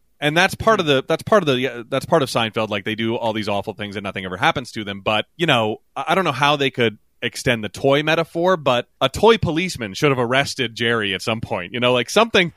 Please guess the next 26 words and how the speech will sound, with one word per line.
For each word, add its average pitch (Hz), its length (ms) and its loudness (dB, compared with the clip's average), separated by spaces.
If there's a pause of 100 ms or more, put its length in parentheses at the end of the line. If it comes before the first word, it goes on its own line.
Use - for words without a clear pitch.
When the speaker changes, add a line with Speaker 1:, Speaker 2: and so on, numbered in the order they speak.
Speaker 1:
should 185 220 2
have 165 80 0
happened 147 420 2
where 127 280 0
he's, 135 320 -4 (120)
you 135 120 0
know, 107 280 2 (160)
Speaker 2:
Yeah, 160 160 4
Speaker 1:
where 147 100 4
they 170 60 6
Speaker 2:
I, - 40 4
Speaker 1:
could 233 120 6
have 202 100 4
Speaker 2:
I - 40 -2
Speaker 1:
made 147 80 4
him 139 80 6
Speaker 2:
think, 135 100 -2
Speaker 1:
get 233 120 0
Speaker 2:
like, 220 100 4
Speaker 1:
some 202 200 4
comeuppance. 104 680 -6 (180)
Speaker 2:
Yeah, 180 180 2
I, 175 180 4
I 185 120 4
think, 262 300 -4
like, 175 260 -4